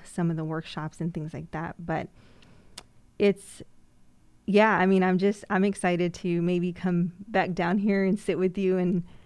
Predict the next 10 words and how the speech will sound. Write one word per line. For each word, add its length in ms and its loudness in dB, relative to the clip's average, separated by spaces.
another, 500 4
you 180 2
know, 280 0
two 200 4
or 60 6
three 300 4
years 240 4
and 120 2
tell 200 0
you, 440 0